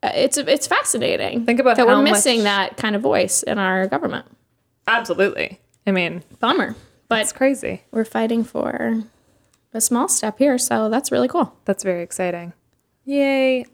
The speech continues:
Speaker 2: Um, I have an exciting thing that happened for me while I was watching a new T V show, and I wanted to call you immediately.
Speaker 1: <laughs> Oh, all right.
Speaker 2: Um,
Speaker 1: But you didn't?
Speaker 2: But I didn't, <laughs> because we have to talk about these things live.
Speaker 1: What happened?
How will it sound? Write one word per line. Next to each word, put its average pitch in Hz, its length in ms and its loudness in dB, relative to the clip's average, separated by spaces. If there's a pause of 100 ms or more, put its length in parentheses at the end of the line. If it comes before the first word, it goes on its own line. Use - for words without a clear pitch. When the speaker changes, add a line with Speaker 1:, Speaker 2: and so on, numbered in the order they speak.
(120)
Speaker 2:
Um, 226 300 2
I 233 100 0
have 294 180 2
an 320 80 4
exciting 208 680 0
thing 202 180 0
that 190 140 2
happened 185 340 -2
for 190 100 0
me 185 140 4
while 180 140 4
I 175 80 4
was 175 100 -2
watching 180 300 0
a 190 40 0
new 185 160 2
T - 180 -6
V 180 160 4
show, - 360 -2 (600)
and 196 160 4
I 190 40 6
wanted 196 240 4
to 196 60 -14
call 202 200 0
you 185 200 2
immediately. 185 680 2
Speaker 1:
<laughs> - 60 -20 (140)
Oh, 269 280 2
all 254 120 4
right. 240 280 2
Speaker 2:
Um, 208 420 2
Speaker 1:
But 247 220 2
you 226 80 0
didn't? 220 360 2
Speaker 2:
But 415 160 2
I 320 120 6
didn't, 214 340 2
<laughs> 285 220 4
because 415 440 6
we 415 120 4
have 392 140 -2
to 381 100 0
talk 330 220 2
about 320 180 4
these 302 140 0
things 269 260 2
live. 254 360 0
Speaker 1:
What 240 220 2
happened? 240 540 -2